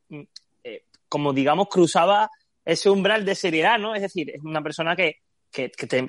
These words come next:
que, que ha hecho Indiana Jones, que ha hecho ete, que ha hecho Tiburón,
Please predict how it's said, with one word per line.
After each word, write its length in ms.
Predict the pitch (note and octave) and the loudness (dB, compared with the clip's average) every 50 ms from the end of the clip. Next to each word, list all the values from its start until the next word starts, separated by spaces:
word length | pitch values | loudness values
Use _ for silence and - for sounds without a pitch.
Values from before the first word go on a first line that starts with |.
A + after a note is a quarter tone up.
| - | -6
que, 160 | - B2+ A2+ - - _ _ _ - | -6 -8 -8 -8 -10 _ _ _ -4
que 120 | - A2+ | 0 0
ha 60 | A#2 | 0
hecho 160 | A#2 - - C#3 | 0 2 0 0
Indiana 260 | C3 C3+ C3 B2+ B2 C3+ | 2 4 4 2 2 4
Jones, 420 | D#3+ F#3+ G#3 A3 A3+ A#3 A#3+ A#3+ _ _ _ _ _ _ _ - | 4 4 4 2 0 -4 -8 -12 _ _ _ _ _ _ _ -8
que 120 | - C#3+ | -2 -2
ha 40 | D3+ | -2
hecho 220 | C#3+ - - C#3+ | -2 0 -2 0
ete, 560 | D#3 F3 G3 F#3+ - G#3 G3+ G#3 G#3 G3+ _ _ _ _ _ - | 0 0 0 -2 -2 -4 -2 -2 -2 -4 _ _ _ _ _ -4
que 100 | - D#3+ | 0 0
ha 60 | F3 | 0
hecho 220 | G3 - G#3 G3 | 0 0 -4 -4
Tiburón, 560 | - G3+ F#3 F3 F3 F3+ G3 G3+ G#3 G3+ G3 | -2 -2 0 0 2 2 2 2 0 -2 -10